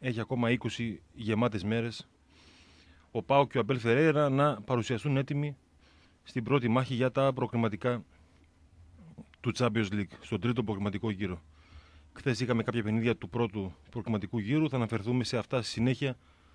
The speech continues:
που επηρεάζουν ή ενδεχομένως να επηρεάσουν την πορεία του παοκ στον τρίτο προκριματικό γύρο. Θα εξηγήσουμε πώς έχουν τα,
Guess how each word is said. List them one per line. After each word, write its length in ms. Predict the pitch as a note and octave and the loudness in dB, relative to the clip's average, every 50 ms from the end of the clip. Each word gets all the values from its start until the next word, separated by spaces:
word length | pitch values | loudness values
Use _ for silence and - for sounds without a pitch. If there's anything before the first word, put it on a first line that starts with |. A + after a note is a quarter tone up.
| _ - _ _ _ - _ _ _ _ _ _ _ _ _ _ _ _ _ _ _ _ _ _ _ _ _ | _ -20 _ _ _ -20 _ _ _ _ _ _ _ _ _ _ _ _ _ _ _ _ _ _ _ _ _
που 120 | - C#3 | 0 0
επηρεάζουν 760 | C3+ - - C3+ B2+ C3 C3 D3+ E3+ E3+ D3+ C#3 E3 D#3+ D#3+ | 0 2 4 4 6 6 8 8 8 6 6 4 2 2 4
ή 80 | E3+ | 4
ενδεχομένως 600 | E3+ E3 D3+ C#3+ - - C#3+ C#3 D#3 E3 E3+ D3+ C3 | 4 4 2 0 0 2 2 4 6 6 4 4 4
να 80 | C#3 | 2
επηρεάσουν 760 | C3+ C3 C#3 C3+ B2+ C3 C#3+ E3 D3 - - D3+ D3 C#3 A#2 - - _ | 2 2 2 2 2 4 4 2 0 -2 -4 -4 -4 -4 -6 -8 -12 _
την 200 | - C3+ B2+ A2 | -6 -6 -6 -4
πορεία 380 | B2 B2+ B2+ B2+ D3 D#3+ D3 | -2 -2 0 0 2 0 -2
του 120 | - - - | -2 -6 -6
παοκ 360 | - D3 D3 C#3+ - - - | -2 -2 -2 -2 -2 -6 -12
στον 160 | - - B2 | -12 -10 -8
τρίτο 160 | A#2 C#3+ C3+ | -6 -6 -6
προκριματικό 440 | C3 A#2+ - C3+ B2+ A#2 A#2 A2 C3+ | -6 -6 -6 -4 -4 -4 -2 -4 -4
γύρο. 360 | A#2 A2 A2+ G2+ G#2 A#2 - - _ _ _ _ _ _ _ _ _ _ _ _ _ _ - - - - - - - _ _ _ _ _ _ _ _ _ _ _ | -4 -4 -4 -6 -6 -6 -10 -14 _ _ _ _ _ _ _ _ _ _ _ _ _ _ -20 -20 -18 -18 -18 -20 -20 _ _ _ _ _ _ _ _ _ _ _
Θα 80 | _ B2+ | _ -6
εξηγήσουμε 480 | A2 F#2+ G#2+ A2 A#2 B2 - B2 A#2 G#2 | -4 -2 0 0 0 2 2 2 0 0
πώς 180 | A#2 A2 - | -2 -4 -4
έχουν 240 | A#2+ A2+ G#2+ A2 G#2 | -4 -2 -2 -4 -2
τα, 440 | - A#2 A2+ A2 G#2+ G#2 G#2 G2 | -2 -2 0 0 -2 -2 -4 -6